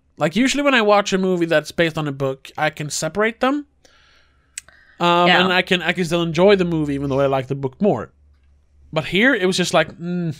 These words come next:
Speaker 1: nah, better in the book." E-, even though,
Speaker 2: Could it
Speaker 1: even though all the
Speaker 2: perhaps
Speaker 1: effort that
Speaker 2: be
Speaker 1: went into it, it was just like, "Nah, book was better."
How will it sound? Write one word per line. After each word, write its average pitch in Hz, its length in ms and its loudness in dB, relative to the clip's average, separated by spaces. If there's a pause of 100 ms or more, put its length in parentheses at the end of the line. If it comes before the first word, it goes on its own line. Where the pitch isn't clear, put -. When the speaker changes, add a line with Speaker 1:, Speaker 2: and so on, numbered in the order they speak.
(100)
Speaker 1:
nah, 151 460 -2
better 151 300 0
in 139 80 -6
the 127 40 -8
book." 117 300 -10 (1300)
E-, 220 180 -4
even 285 260 2
though, 262 140 8
Speaker 2:
Could 269 140 4
it 311 80 0
Speaker 1:
even 302 140 2
though 269 40 4
all 262 360 8
the 247 100 4
Speaker 2:
perhaps 240 140 4
Speaker 1:
effort 226 140 4
that 214 60 4
Speaker 2:
be 208 60 4
Speaker 1:
went 208 140 2
into 208 260 2
it, 185 60 2
it 175 60 0
was 175 120 -2
just 160 160 -10
like, 156 120 -6
"Nah, 202 520 4 (240)
book 190 400 0
was 180 100 -4
better." 143 340 -6